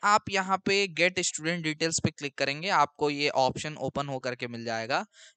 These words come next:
जहाँ पे आपको एक पासवर्ड क्रिएट करने के लिए कहा जा रहा है। यहाँ पर वो पासवर्ड क्रिएट करके आपको फिल करना होगा। पासवर्ड आप कुछ भी बना सकते हैं, जैसे आपका राम नाम है तो आप राम दो हज़ार तेईस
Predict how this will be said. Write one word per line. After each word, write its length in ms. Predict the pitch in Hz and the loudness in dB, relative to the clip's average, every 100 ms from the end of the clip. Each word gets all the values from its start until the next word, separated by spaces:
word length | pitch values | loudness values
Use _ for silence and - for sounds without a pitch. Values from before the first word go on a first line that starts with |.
| - | -2
जहाँ 240 | 147 175 | 4 4
पे 140 | - | 6
आपको 380 | 180 160 - 185 | 6 4 2 -2
एक 180 | - 160 - | -2 -6 4
पासवर्ड 600 | 147 156 160 - 196 196 | 6 6 6 2 2 2
क्रिएट 380 | - 151 160 160 | -4 -2 -2 -2
करने 340 | 156 143 151 | -2 0 -2
के 100 | 151 | -2
लिए 120 | 151 | -2
कहा 280 | 151 127 135 | -2 -2 -2
जा 180 | 135 123 | 0 2
रहा 120 | 120 | 2
है। 100 | 160 | 0
यहाँ 200 | 165 147 | -2 -2
पर 160 | 147 151 | -2 0
वो 140 | 147 | -2
पासवर्ड 500 | 147 139 135 151 147 | 2 4 4 2 -2
क्रिएट 360 | - 143 143 143 | -4 -8 -6 -4
करके 300 | 143 135 139 | -6 -2 0
आपको 300 | 131 - 139 | 0 0 -6
फिल 240 | - 175 | -4 -6
करना 320 | 190 139 135 | 0 0 2
होगा। 260 | 127 139 196 | -2 -2 -2
पासवर्ड 440 | - 135 - 143 | 0 0 2 0
आप 120 | 131 131 | 0 0
कुछ 160 | 156 151 | -2 -2
भी 120 | 170 | -2
बना 240 | 175 143 | -2 -2
सकते 320 | 131 131 _ 135 | -4 -6 _ -14
हैं, 260 | 143 202 - - - - | -12 -16 -18 -20 -20 -6
जैसे 260 | 123 143 175 | 2 2 6
आपका 360 | 147 143 151 143 | 4 4 4 6
राम 300 | 139 147 160 | 8 6 4
नाम 380 | 147 139 139 | 2 2 2
है 200 | 139 165 | -2 -4
तो 140 | 202 160 | -2 0
आप 260 | - 139 - | 4 4 2
राम 440 | 123 135 143 165 | 0 6 6 6
दो 160 | 170 143 | 2 -2
हज़ार 320 | 135 131 139 | 0 2 2
तेईस 320 | 139 135 139 | 2 -2 -4